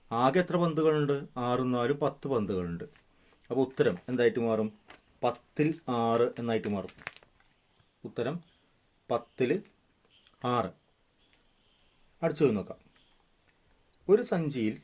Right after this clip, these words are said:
മൂന്ന് ചുവന്ന പന്തും ഏഴ് പച്ചപ്പന്തുമുണ്ട്. മറ്റൊരു സഞ്ചിയിൽ എട്ട് ചുവന്ന പന്തും ഏഴ് പച്ചപ്പന്തും. ആദ്യത്തെ സഞ്ചിയിൽ നിന്നൊരു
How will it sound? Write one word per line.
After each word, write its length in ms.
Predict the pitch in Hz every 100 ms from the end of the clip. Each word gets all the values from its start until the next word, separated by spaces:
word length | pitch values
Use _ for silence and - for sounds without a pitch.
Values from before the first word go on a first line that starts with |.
| _ _ -
മൂന്ന് 560 | 147 156 170 196 220 233
ചുവന്ന 380 | 214 151 139 147
പന്തും 400 | 143 107 101 98 78 _ _ - _ _ _ _ _ _ - - - -
ഏഴ് 480 | 113 120 131 143 180 - 135
പച്ചപ്പന്തുമുണ്ട്. 840 | 113 - 135 120 110 101 95 87 - - - _ _ - _ -
മറ്റൊരു 380 | 135 - 208 214
സഞ്ചിയിൽ 500 | 185 143 107 101 131 170 _ _ _ _ _ _ -
എട്ട് 520 | 131 151 151 - 240
ചുവന്ന 340 | 214 160 147 143
പന്തും 460 | 127 117 123 175 - _ _ _ -
ഏഴ് 320 | 127 139 143
പച്ചപ്പന്തും. 640 | 147 135 - - 101 85 - - - - - _ - -
ആദ്യത്തെ 600 | 139 160 185 196 170 214
സഞ്ചിയിൽ 580 | 214 170 143 131 165 156
നിന്നൊരു 260 | 147 143